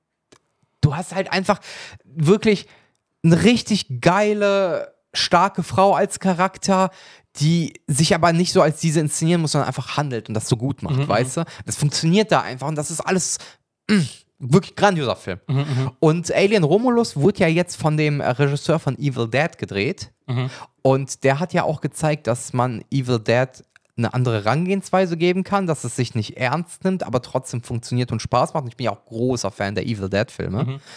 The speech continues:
Speaker 1: Ne, also, äh, Tanz der Teufel auf Deutsch. Und alle sagen, ey, der hat die Essenz von Alien angef-,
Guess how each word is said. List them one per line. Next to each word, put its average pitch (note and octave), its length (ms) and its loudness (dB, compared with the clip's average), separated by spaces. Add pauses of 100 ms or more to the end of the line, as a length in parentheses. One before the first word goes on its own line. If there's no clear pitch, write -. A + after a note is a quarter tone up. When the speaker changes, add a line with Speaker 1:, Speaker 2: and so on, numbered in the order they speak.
Speaker 1:
Ne, A2+ 140 0
also, A#2 140 0
äh, G#2 160 2
Tanz A#2 200 -4
der G#2 80 -6
Teufel A#2+ 320 -4
auf F2 80 -6
Deutsch. G2 260 -2 (760)
Und C#3 400 0 (480)
alle A3 240 2
sagen, F3 500 -4 (100)
ey, F#3 220 4
der D#3 160 0
hat D#3 200 -4
die C3+ 80 -4
Essenz F3+ 340 -2
von D3 160 -2
Alien B2 300 -2
angef-, D#3+ 360 -4